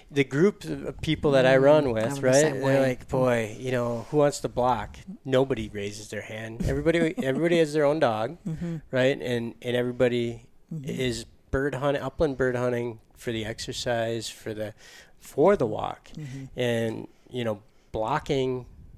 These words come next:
Speaker 1: is extremely effective. It's very helpful.
Speaker 2: I wanted to see people get
Speaker 1: But
Speaker 2: birds. <laughs>
Speaker 1: Yeah, it's, it's not
Speaker 2: <laughs> You know, it's
Speaker 1: necessarily, um, anything that I enjoy. But
Speaker 2: Mm-hmm.
Speaker 1: we did rotate. I blocked.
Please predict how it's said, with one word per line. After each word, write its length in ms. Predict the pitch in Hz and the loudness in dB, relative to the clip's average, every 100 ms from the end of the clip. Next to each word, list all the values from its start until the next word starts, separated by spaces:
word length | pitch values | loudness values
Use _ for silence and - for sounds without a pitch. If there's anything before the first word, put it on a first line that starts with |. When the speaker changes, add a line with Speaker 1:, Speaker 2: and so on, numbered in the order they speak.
| - _ - | -20 _ -2
Speaker 1:
is 460 | 135 110 101 - - _ _ - | 0 0 -2 -8 -10 _ _ -14
extremely 500 | - - 143 147 110 | -10 -4 -2 0 -2
effective. 720 | 92 - 107 - - - - - - | -4 -8 -8 -10 -16 -16 -20 -14 -10
It's 140 | 120 | -8
very 260 | 113 113 120 | -6 -4 0
helpful. 560 | 139 131 - 87 - _ _ - | 2 2 -2 -16 -18 _ _ -8
Speaker 2:
I 80 | 202 | -4
wanted 340 | 247 262 226 | 0 0 0
to 80 | 196 | -2
see 200 | - 214 | -2 -4
people 260 | - 196 110 | -4 0 2
get 120 | - | 2
Speaker 1:
But 80 | - | 4
Speaker 2:
birds. 460 | 175 160 147 - - - - - | 4 4 2 -4 -6 -10 -4 2
<laughs> 80 | |
Speaker 1:
Yeah, 440 | - 127 120 113 110 - | 4 6 4 2 -2 -2
it's, 280 | 135 117 - | 4 4 4
it's 240 | 151 139 | 0 2
not 60 | 139 | 2
Speaker 2:
<laughs> 0 | |
You 20 | |
know, 60 | 135 | 2
it's 60 | 131 135 | 4 2
Speaker 1:
necessarily, 720 | - - 120 120 117 113 107 - - - | 2 4 4 4 2 0 -4 -10 -16 -10
um, 320 | 113 107 101 104 | -6 -4 -6 -8
anything 560 | 113 113 - 110 104 104 - | -8 -8 -8 -12 -12 -14 -14
that 120 | 107 | -10
I 120 | 95 | -10
enjoy. 520 | 95 95 95 95 92 - _ | -10 -12 -10 -10 -12 -18 _
But 200 | 117 107 | -4 -4
Speaker 2:
Mm-hmm. 80 | 156 | -4
Speaker 1:
we 100 | 127 | 0
did 180 | 139 135 | 2 2
rotate. 480 | 127 117 123 135 - | 2 0 -2 -4 -4
I 120 | 107 | -8
blocked. 520 | - 110 127 - | -6 -6 -6 -10